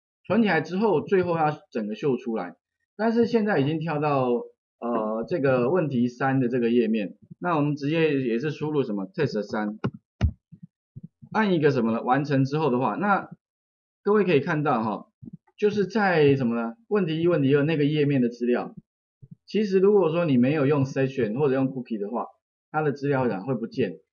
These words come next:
因为你没有地方可以存。也就是你最后传到最后的这个 final 的这个页面的时候，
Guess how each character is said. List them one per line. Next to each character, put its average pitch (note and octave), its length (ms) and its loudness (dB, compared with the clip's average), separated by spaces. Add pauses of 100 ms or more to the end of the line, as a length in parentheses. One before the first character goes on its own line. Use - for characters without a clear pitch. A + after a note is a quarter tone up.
(220)
因 E3+ 140 -4
为 F3 100 0
你 C3+ 100 4
没 B2+ 100 4
有 D#3 80 2
地 C#3+ 140 0
方 C3+ 180 0
可 B2+ 80 0
以 G#2 60 0
存。 F#2 360 -8 (800)
也 D3+ 160 -2
就 G3 100 6
是 A3+ 40 6
你 E3+ 140 0
最 G#3 240 -2
后 F#3 240 -2 (160)
传 C#3 320 -2
到 G3 160 0
最 F#3 180 0
后 F3+ 100 2
的 D#3 120 4
这 D3+ 100 0
个 C#3+ 100 2
final D3 400 -2
的 A#2 80 0
这 B2+ 120 -4
个 A#2+ 240 0
页 D3+ 160 0
面 C#3 120 2
的 A#2+ 120 2
时 B2 160 -6
候， B2 180 0